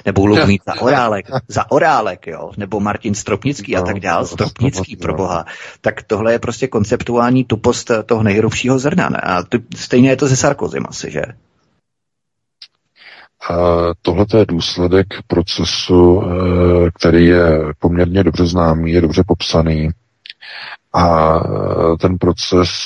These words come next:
Speaker 2: eh, se dá charakterizovat, že každá další vláda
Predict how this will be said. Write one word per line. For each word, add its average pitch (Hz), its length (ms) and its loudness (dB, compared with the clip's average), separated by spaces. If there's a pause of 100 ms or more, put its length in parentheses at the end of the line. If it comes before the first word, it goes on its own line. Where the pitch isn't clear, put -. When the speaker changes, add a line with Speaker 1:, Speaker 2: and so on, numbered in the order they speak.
Speaker 2:
eh, 90 40 -2 (1120)
se 90 200 2
dá 87 160 6
charakterizovat, 82 1040 2 (680)
že 82 360 2 (100)
každá 85 600 2
další 85 480 0
vláda 82 640 0